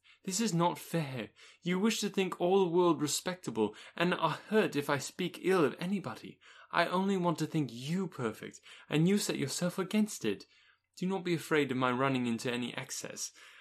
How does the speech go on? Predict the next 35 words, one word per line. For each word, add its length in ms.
of 80
my 160
encroaching 540
on 100
your 120
privilege 600
of 200
universal 600
goodwill. 680
You 140
need 220
not. 400
There 160
are 60
few 240
people 320
whom 160
I 80
really 400
love, 480
and 160
still 240
fewer 480
of 180
whom 140
I 120
think 280
well. 380
The 60
more 260
I 60
see 340
of 120
the 80
world, 480